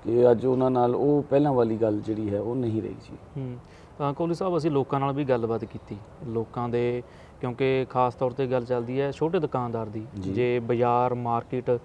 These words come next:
Speaker 2: ਇਹਨਾਂ ਵਿੱਚ ਰੌਣਕ ਰਹੂਗੀ, ਤਾਂ ਹੀ ਘਰ ਦੇ ਵਿੱਚ ਜਿਹੜਾ ਪੈਸਾ ਆਊਗਾ ਤੇ ਘਰ ਚੱਲਦੇ ਨੇ।
Speaker 1: ਜੀ।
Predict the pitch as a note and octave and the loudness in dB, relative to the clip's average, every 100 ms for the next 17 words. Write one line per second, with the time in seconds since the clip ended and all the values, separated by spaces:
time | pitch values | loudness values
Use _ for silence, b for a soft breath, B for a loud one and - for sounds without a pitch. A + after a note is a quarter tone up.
0 | B B - C3 D3+ C#3 C3+ C3 B2 A#2 | B B -6 -2 -2 -2 -2 0 -2 0
1 | B2 C3 C3 B2+ B B B - C3+ C#3+ | 0 0 -2 -6 B B B -2 0 0
2 | D#3+ C#3 C3 B2+ B2+ - C3 C3 C#3+ - | 0 0 2 0 0 0 0 0 -2 -8
3 | - B2 A#2 B2+ B2 A#2+ C3 D#3 D3 D3 | -6 -4 0 2 2 0 -2 -2 0 -2
4 | - A#2+ A2+ A2 G#2+ - G2 F#2 | 0 -2 -2 -4 -8 -14 -14 -12